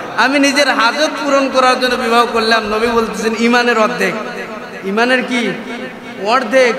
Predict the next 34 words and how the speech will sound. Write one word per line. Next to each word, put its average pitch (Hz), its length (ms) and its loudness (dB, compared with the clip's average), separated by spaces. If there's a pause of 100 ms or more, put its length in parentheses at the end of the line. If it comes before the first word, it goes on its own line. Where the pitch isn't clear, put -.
পূরণ 220 260 0
হয়ে 202 200 0
গেছে। 180 500 -6 (140)
নামাজ 226 320 2
পড়তেছেন, 247 440 0
বিবাহ 226 340 2
করেন 233 260 -2
নাই, 240 160 2
নামাজের 214 340 2
মধ্যে 208 240 -4
দেখবেন 196 320 -2
সেই 190 280 -2 (520)
একটা 208 180 -2
মজা 214 300 0
পাবেন 185 260 -2
না। 156 220 -4
যখন 240 200 -2
বিবাহ 240 400 0
করলেন, 262 340 2 (300)
ইস্তেকামতের 170 680 -6 (120)
সেই 147 80 -10
নামাজ, 127 440 -10 (680)
সব 262 240 2 (100)
কিছু। 226 240 -4 (720)
তা 240 120 4
মুসলমানদের 269 680 2 (100)
কোনো 269 180 2
কি 277 120 0
নাই? 277 200 2 (840)
লস 202 340 0
নাই, 196 200 -4
সব 247 280 0
লাভ 175 340 0
আল্লাহ। 143 420 -2